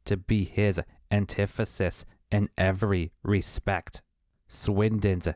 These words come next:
skin turned white when her mother hugged her real tight,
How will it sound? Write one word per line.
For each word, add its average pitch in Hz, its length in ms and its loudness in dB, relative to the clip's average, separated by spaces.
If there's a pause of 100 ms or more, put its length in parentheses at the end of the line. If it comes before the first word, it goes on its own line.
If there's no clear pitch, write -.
skin 101 540 -2 (180)
turned 95 540 -2
white 90 480 2 (120)
when 101 320 2
her 107 200 2
mother 90 520 2 (120)
hugged 98 440 0 (260)
her 110 200 2
real 95 400 4
tight, 98 400 -2